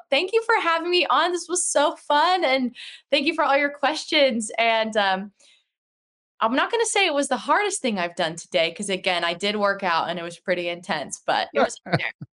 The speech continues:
Speaker 1: <laughs>
Speaker 2: That's al-, that's always good, though. If you set the expectation that high, then everything becomes easy afterwards, right?
Speaker 1: Ah, so it was just another F B I trick on me.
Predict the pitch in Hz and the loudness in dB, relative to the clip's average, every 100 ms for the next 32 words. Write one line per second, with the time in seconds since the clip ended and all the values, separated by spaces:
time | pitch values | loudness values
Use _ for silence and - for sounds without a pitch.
0 | _ 392 294 453 440 - 359 - 349 381 | _ 0 2 2 2 2 0 2 0 -2
1 | - - 147 190 - 156 202 190 135 165 | 0 2 4 2 2 4 6 6 6 6
2 | 127 117 110 127 160 147 139 - 123 135 | 6 4 4 4 4 6 4 4 2 4
3 | 120 120 113 117 117 120 117 110 107 117 | 4 4 4 2 2 0 0 2 2 2
4 | 110 104 101 101 107 95 98 90 87 87 | 2 2 0 2 0 0 -2 -2 -8 -12
5 | - 143 190 180 190 214 233 247 247 240 | -16 -14 -6 -4 0 2 2 4 4 2
6 | 240 226 240 240 220 214 208 - 208 226 | 2 2 2 0 0 0 2 0 0 0
7 | 202 202 - 202 196 180 175 170 | 0 -2 -10 -6 -4 -6 -8 -12